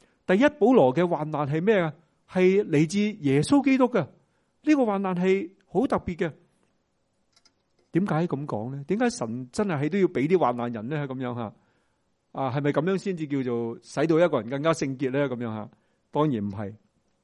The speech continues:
耶穌基督本身係一個滿有患難嘅一個嚟到我哋嘅世界。嗱，如果我哋睇患難同埋安慰，好有意思。喺成本聖經嘅時候呢，我哋會睇到以色列人離開咗神嘅時候，落喺一個罪惡當中，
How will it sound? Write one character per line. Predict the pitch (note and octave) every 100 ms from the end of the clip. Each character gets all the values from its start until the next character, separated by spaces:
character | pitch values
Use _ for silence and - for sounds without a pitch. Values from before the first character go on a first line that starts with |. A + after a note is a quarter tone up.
| _ _ _ _ _ _ _ _ _
耶 | D3+ D#3
穌 | B3+ B3
基 | B3+
督 | C#4+ -
本 | C3+ F3
身 | G3
係 | E3 C#3+
一 | D3+
個 | C3+
滿 | A#2+ B2+
有 | B2
患 | A#2 A#2
難 | A#2+ G2+ A2+
嘅 | A2+ A#2+
一 |
個 | C#3 A2+ A2 -
嚟 | A#2+
到 | A#2+
我 | A#2+ A#2+
哋 | A2
嘅 | A2
世 | A#2+ G#2+
界。 | A2 G2+ G#2 _ _ _ _ _ _
嗱， | A2+
如 | D3
果 | G3
我 |
哋 | C3+
睇 | A2+ B2 D#3+ - _ _ C3+
患 | C#3 D#3
難 | C3 C3
同 | A2+
埋 | A2+
安 | E3 F3+
慰， | D3 A#2+
好 | D3
有 | C3+
意 | B2
思。 | A#2+ D3+ A#2 - _ -
喺 | G#3+ -
成 | A2+
本 | C#3 F3+
聖 | D#3+ D#3
經 | F3
嘅 | C#3+
時 | - B2+
候 | G#2+ B2
呢， | D#3 - _ _ -
我 | F3
哋 |
會 | F3+
睇 | E3 G3
到 | A3
以 | F#3
色 | A#3
列 | E3
人 | A2+
離 | B2
開 | D#3+ G#3
咗 | F#3+
神 | C3 A#2
嘅 | C#3+
時 | -
候， | A#2 A#2+
落 | B2
喺 | C#3 D#3
一 | G3
個 | D#3
罪 | - C3 B2+
惡 | C#3 -
當 | E3 E3
中， | F3 E3